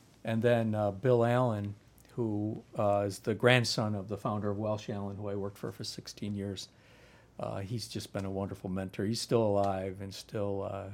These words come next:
interested in, in, uh, innovation and great things. These people have been wonderful to me, and they keep giving me opportunity to improve.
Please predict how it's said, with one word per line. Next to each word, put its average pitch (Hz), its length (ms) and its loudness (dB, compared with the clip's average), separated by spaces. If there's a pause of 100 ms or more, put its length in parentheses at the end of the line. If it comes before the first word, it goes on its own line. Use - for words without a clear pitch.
(120)
interested - 440 -12
in, 117 360 -10
in, 98 200 -8
uh, 101 280 -10 (200)
innovation 101 680 -4
and 98 140 -10
great - 240 -10
things. 101 400 -12 (400)
These 123 160 -2
people 117 260 -2
have 98 80 -4
been 95 220 -2
wonderful 101 540 -2
to - 120 -8
me, 113 220 2
and 104 100 0
they 139 200 2
keep 151 340 -2 (760)
giving 113 380 0
me 104 180 -4
opportunity 104 880 -2 (180)
to 101 320 -2
improve. 131 560 -2